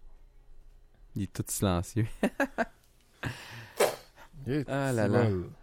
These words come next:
Speaker 1: Fait que je remercie les gens qui ont écouté l'épisode. Ça a été un épisode un petit peu plus court que d'habitude. C'est cool. Je vais essayer de faire des formats d'une demi-heure. Ça va vite.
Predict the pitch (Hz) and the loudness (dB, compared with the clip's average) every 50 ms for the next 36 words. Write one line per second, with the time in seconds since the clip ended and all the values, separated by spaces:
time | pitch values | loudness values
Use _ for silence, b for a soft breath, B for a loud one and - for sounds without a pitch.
0 | - - 113 - 123 117 120 120 120 120 117 - - 285 240 117 - 131 165 - | -4 -4 0 4 4 6 6 6 4 2 0 0 0 0 0 2 2 0 -2 0
1 | - 104 98 95 92 90 90 87 - - - 131 120 98 - 98 92 104 117 156 | 2 2 2 4 2 2 0 -2 -4 -2 -2 0 0 0 -2 0 2 4 4 4
2 | 220 151 117 - _ _ _ _ _ - - - 92 98 - 147 147 123 107 104 | 2 0 -4 -6 _ _ _ _ _ -6 0 2 2 2 2 0 0 2 2 2
3 | 104 98 - 120 117 110 95 95 98 - - 147 135 - - - 143 139 - 135 | 0 0 0 -2 0 0 0 -2 -2 -2 -2 -2 -2 0 2 0 2 2 4 4
4 | 113 95 87 - - - 131 233 220 165 - - - B B B B B B B | 4 4 2 -2 -4 -4 -2 -2 -2 -4 -6 -8 -16 B B B B B B B
5 | B B B B B B B B B B B - - - 90 - - - 92 101 | B B B B B B B B B B B -12 -8 -8 -8 -6 -4 -2 -2 -2
6 | 131 185 185 143 b b b b b b b b _ _ - - - - - _ | -2 -2 -6 -8 b b b b b b b b _ _ -20 -20 -20 -20 -20 _
7 | _ _ - - - 87 90 - 101 - - 120 117 101 - 95 95 107 110 104 | _ _ -8 -2 0 0 0 -2 -4 -4 -4 -2 -2 -2 -2 -2 -2 0 -2 -2
8 | 98 92 87 85 85 85 92 117 135 139 131 - - 92 92 92 90 92 107 104 | 0 0 -2 -2 -2 -4 -4 -6 -6 -8 -10 -10 -8 -6 -4 -4 -4 -4 -4 -6
9 | 143 | -6